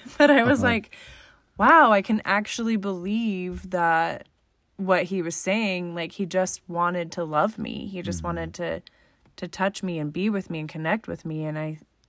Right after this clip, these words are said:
Speaker 1: I think I can believe that that's true.
Speaker 2: Yeah.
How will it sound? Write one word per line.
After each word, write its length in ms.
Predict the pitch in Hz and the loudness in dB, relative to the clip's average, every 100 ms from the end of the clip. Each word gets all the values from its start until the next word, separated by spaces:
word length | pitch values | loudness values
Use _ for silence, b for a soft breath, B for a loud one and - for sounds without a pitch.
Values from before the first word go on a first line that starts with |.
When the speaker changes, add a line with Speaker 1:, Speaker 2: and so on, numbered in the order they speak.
| _ | _
Speaker 1:
I 60 | 175 | -14
think 280 | - 175 226 | -8 -6 -6
I 80 | 226 | -4
can 180 | 180 | -4
believe 400 | 160 147 151 233 | -4 -4 -4 -4
that 180 | 226 160 | -4 -6
that's 280 | - 156 - | -6 -8 -10
true. 380 | - - - 262 - 95 | -14 -10 -8 -8 -8 -8
Speaker 2:
Yeah. 220 | 85 | -8